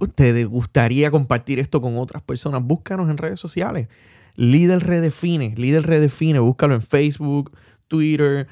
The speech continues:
Instagram, Líder Redefine. Allí hay algo que yo sé que será de bendición para tu liderazgo, no solamente en los negocios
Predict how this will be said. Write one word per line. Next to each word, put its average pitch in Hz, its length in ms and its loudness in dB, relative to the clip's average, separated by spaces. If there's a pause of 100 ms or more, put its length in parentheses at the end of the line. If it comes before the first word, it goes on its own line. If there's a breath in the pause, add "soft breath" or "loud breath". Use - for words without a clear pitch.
(180 soft breath)
Instagram, 139 560 0 (200)
Líder 156 500 0
Redefine. 143 500 2
Allí 123 240 2
hay 151 140 4
algo 143 420 0
que 123 180 -4
yo 143 140 0
sé 147 220 -6
que 131 120 -6
será 120 280 -4
de 131 80 -2
bendición 123 500 -6 (320 loud breath)
para 110 240 2
tu 151 300 2
liderazgo, 139 680 0 (300 loud breath)
no 120 100 -2
solamente 165 600 2
en 143 80 2
los 127 140 2
negocios 131 520 -2